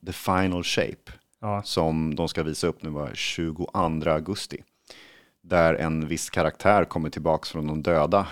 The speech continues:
Speaker 1: Eh, inte för att han är levande igen, men man fick se han och höra hans röst. Och det var ju,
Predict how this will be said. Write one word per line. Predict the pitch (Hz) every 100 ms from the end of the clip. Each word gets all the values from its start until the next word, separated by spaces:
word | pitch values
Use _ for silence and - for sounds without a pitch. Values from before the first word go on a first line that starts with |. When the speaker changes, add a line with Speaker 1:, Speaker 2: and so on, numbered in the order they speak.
| -
Speaker 1:
Eh, | 80 76 76 82
inte | 78 -
för | 95
att | -
han | 82
är | 76
levande | 87 85 78 78 80
igen, | 101 92 76
men | 76 78
man | 76
fick | -
se | - 101
han | 104 78 73
och | 69 - - _ _ -
höra | 82 78
hans | 78 76 -
röst. | 87 - - -
Och | 71 71 71
det | 80
var | 78
ju, | 76 71